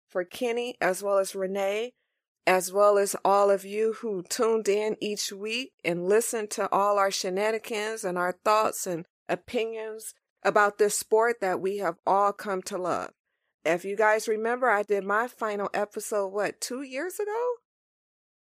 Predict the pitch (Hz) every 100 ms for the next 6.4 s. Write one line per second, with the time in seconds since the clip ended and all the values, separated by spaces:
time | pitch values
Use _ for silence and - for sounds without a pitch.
0 | _ 381 494 302 - 247 262 254 233 190
1 | 196 - 220 214 202 202 202 185 180 -
2 | 302 269 - _ _ _ 208 208 202 196
3 | 202 180 165 - 190 - 214 185 190 185
4 | 185 180 196 - - _ - 403 392 285
5 | 254 254 240 233 233 - 233 226 226 247
6 | - 220 190 180